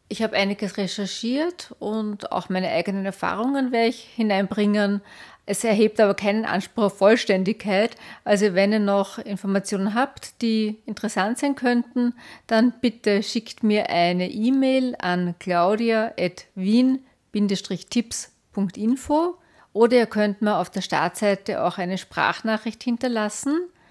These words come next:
und vielleicht habe ich mal genug Material, um eine Fortsetzungsfolge zu machen.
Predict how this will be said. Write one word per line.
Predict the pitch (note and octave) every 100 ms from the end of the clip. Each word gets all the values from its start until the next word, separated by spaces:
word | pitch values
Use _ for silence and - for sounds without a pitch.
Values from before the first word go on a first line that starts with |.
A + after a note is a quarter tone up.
| - - _
und | - B3 A#3+
vielleicht | - G#3 G#3 G#3
habe | G#3+
ich | A3+
mal | G#3+ G#3
genug | G#3 A3+ A#3 - - -
Material, | G3 G3 G3+ E3+ D#3 F#3+
um | A3 G3+
eine | G#3
Fortsetzungsfolge | A3+ E3+ E3+ - E3+ - F#3 - C#3+ D#3+ E3+
zu | F3
machen. | D#3+ D3 - E3+ E3